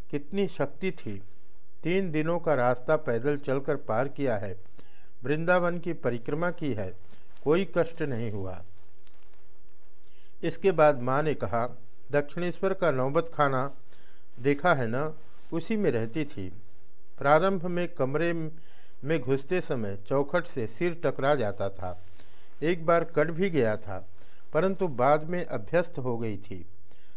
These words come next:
दरवाजे के सामने जाते ही सिर झुक जाता था। कलकत्ते से सब मोटी-मोटी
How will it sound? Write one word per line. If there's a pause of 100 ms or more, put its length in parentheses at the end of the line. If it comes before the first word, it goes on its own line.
(160)
दरवाजे
के
सामने
जाते
ही (400)
सिर
झुक
जाता
था। (640)
कलकत्ते
से
सब
मोटी-मोटी